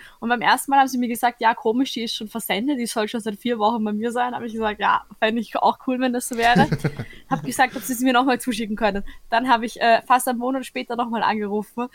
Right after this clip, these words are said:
Speaker 1: mit, äh, „Ja, Leute, ich hab schon mal angerufen, meine E-Card
Speaker 2: Hm.
Speaker 1: ist abgelaufen, ich hätte immer noch gerne eine neue E-Card.“ Ähm,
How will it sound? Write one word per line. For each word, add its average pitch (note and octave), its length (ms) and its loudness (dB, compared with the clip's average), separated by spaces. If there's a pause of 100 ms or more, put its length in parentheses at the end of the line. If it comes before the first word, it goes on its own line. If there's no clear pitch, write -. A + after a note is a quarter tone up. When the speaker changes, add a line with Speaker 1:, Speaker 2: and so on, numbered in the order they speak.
(280)
Speaker 1:
mit, A#3 320 -2
äh, A3 200 4
„Ja, A3+ 140 4
Leute, A#3 300 4
ich - 100 -6
hab A#3 140 0
schon A#3 100 -4
mal G#3+ 80 0
angerufen, A#3+ 600 0
meine A3+ 160 2
E-Card B3 300 -2
Speaker 2:
Hm. A3+ 60 0
Speaker 1:
ist A#3 60 -4
abgelaufen, A3+ 680 2
ich - 140 -6
hätte A3 160 -2
immer A#3+ 220 0
noch G#3+ 180 -2
gerne G#3+ 180 2
eine G3+ 120 0
neue G3 180 0
E-Card.“ G#3+ 400 -4 (800)
Ähm, A#3 340 4